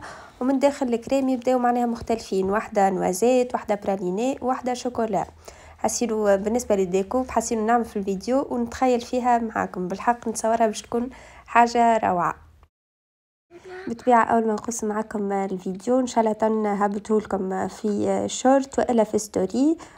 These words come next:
وإلا في فيديو متاع رأس العام تنولي نشاركه معاكم بالتفصيل ونعطيكم على رأي. ولو إني بالنسبة للجاتو، آه، ذقت منها الديشي ذاك متاع الجينواز ومتاع الداكواز، حسيلو عملت به لي تخوا كريم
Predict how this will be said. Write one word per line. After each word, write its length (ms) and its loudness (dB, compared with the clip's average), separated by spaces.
وإلا 240 6
في 160 0
فيديو 400 4
متاع 400 4
رأس 240 2
العام 400 4
تنولي 600 4
نشاركه 400 0
معاكم 360 0
بالتفصيل 680 0
ونعطيكم 520 0
على 200 2
رأي. 220 0
ولو 200 0
إني 340 2
بالنسبة 460 0
للجاتو، 540 2
آه، 140 6
ذقت 340 2
منها 380 2
الديشي 640 2
ذاك 240 0
متاع 360 2
الجينواز 880 2
ومتاع 300 0
الداكواز، 840 0
حسيلو 460 4
عملت 400 4
به 140 2
لي 120 4
تخوا 320 4
كريم 420 0